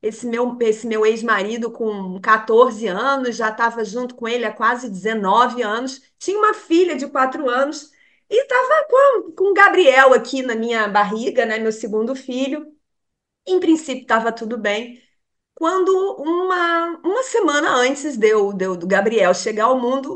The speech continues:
o meu ex-marido, na ocasião, diz: "Olha, Ana, não sabe, não sei,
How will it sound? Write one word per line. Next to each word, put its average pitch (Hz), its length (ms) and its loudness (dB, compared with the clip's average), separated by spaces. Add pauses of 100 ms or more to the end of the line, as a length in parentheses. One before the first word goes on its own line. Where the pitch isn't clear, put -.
o 320 120 -8
meu 262 180 4
ex-marido, 240 540 0
na 226 100 -2
ocasião, 269 560 -4
diz: 294 260 -8
"Olha, 226 360 0
Ana, 196 720 -4 (640)
não 269 120 -12
sabe, 330 600 4
não 330 180 -2
sei, 262 960 8